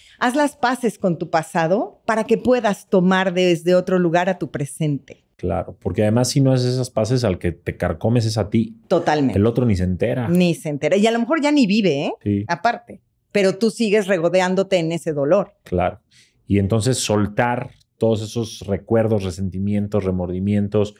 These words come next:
Speaker 1: Ujú.
Speaker 2: te ayuda a ti a estar en paz
Speaker 1: Totalmente.
Speaker 2: y, y poder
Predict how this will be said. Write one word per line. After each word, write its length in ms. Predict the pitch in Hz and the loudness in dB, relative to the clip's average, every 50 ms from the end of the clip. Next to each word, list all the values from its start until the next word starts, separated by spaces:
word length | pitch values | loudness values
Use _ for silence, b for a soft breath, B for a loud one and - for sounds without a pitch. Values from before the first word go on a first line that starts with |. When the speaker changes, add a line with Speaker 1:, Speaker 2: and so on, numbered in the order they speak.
| _ - | _ 0
Speaker 1:
Ujú. 440 | 190 170 156 180 160 156 156 156 - | 0 2 2 2 -2 -2 -6 -8 -4
Speaker 2:
te 100 | - 104 | -2 0
ayuda 360 | 98 98 98 110 113 113 110 107 | 2 2 4 4 4 4 2 2
a 80 | 107 | 0
ti 400 | - 107 110 123 131 - - _ _ _ _ _ _ _ _ | -4 -4 -4 -4 -4 -6 -8 _ _ _ _ _ _ _ _
a 400 | - 92 90 87 87 85 87 92 | -6 -4 -4 -2 -2 -4 -4 -6
estar 280 | 92 98 - - 113 113 | -8 -10 -4 -2 0 0
en 100 | 113 110 | 0 0
paz 440 | 147 143 151 180 - - - - - - | -2 -2 -4 -4 -8 -12 -16 -10 -2 0
Speaker 1:
Totalmente. 500 | 185 170 - 160 156 156 151 147 123 104 | 0 0 2 0 0 0 0 2 2 4
Speaker 2:
y, 300 | 101 98 98 92 - 104 | 4 4 2 0 0 -4
y 60 | 95 | -4
poder 560 | 104 104 104 104 104 104 107 107 - - | -2 0 2 2 2 2 0 -2 -6 -16